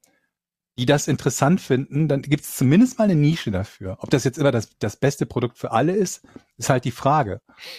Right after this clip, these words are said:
Aber die ursprüngliche Herangehensweise war ja oft, wir bauen ein, etwas, was eine Fernsehsendung ist und wie eine Fernsehsendung auszusehen hat. Und dann füllen wir es mit Inhalten, die Games sein dürfen.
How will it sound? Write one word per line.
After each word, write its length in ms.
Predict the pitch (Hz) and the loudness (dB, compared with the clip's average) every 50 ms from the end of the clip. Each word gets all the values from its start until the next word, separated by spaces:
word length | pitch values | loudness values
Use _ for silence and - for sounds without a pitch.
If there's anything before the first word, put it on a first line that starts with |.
| - _ _ | -20 _ _
Aber 160 | - 110 127 123 | 0 2 2 2
die 120 | 113 120 | 2 0
ursprüngliche 500 | 123 131 151 - - - 160 156 143 139 | 0 0 -2 -2 0 0 0 2 2 2
Herangehensweise 720 | 123 117 113 123 143 151 156 147 - - 135 147 143 143 123 | 2 2 2 2 2 0 0 0 0 0 0 2 2 2 2
war 100 | 127 123 | 2 2
ja 120 | 123 120 | 2 2
oft, 220 | 120 147 - - - | 0 -2 -4 -2 -4
wir 120 | 120 104 | -2 2
bauen 300 | - 113 123 127 123 139 | 4 4 4 4 2 0
ein, 180 | - 107 120 - | 0 -2 -2 -2
etwas, 320 | - 120 - 127 - - | -2 -2 -2 -2 -2 -2
was 120 | 117 113 | -6 -4
eine 180 | - - 101 95 | -2 -2 -2 -2
Fernsehsendung 600 | - - 123 123 151 165 170 175 165 165 170 147 | 0 0 2 2 2 2 0 0 0 0 0 -2
ist 160 | 135 127 - | -2 -2 -2
und 80 | 123 107 | -2 -2
wie 80 | 120 | 0
eine 140 | 101 95 95 | -2 -2 -2
Fernsehsendung 580 | - - 107 101 113 113 101 104 98 92 90 - | -2 -2 0 0 0 0 -2 -4 -4 -4 -2 -4
auszusehen 540 | 95 92 - - - 123 117 131 131 131 147 | -4 -6 -6 -8 -8 -2 0 0 2 2 0
hat. 160 | 180 - - _ _ _ _ _ _ _ _ _ _ _ _ _ _ | -2 -2 -6 _ _ _ _ _ _ _ _ _ _ _ _ _ _
Und 160 | _ 107 107 | _ -2 0
dann 140 | 127 131 - | 2 2 2
füllen 360 | - - - 160 170 180 170 | -2 0 2 2 4 4 2
wir 80 | 143 135 | 2 0
es 140 | 123 - - | -2 -2 -4
mit 100 | 117 - | -4 -2
Inhalten, 540 | - 113 131 139 151 147 156 - - 160 147 | 0 0 2 2 2 2 0 0 -2 -2 -2
die 100 | 143 120 | -2 0
Games 320 | - 127 131 139 - - | 2 2 2 2 -2 -2
sein 280 | - 135 135 135 123 107 | -2 0 2 2 2 2
dürfen. 340 | 117 117 104 - - - | 2 0 0 -2 -6 -18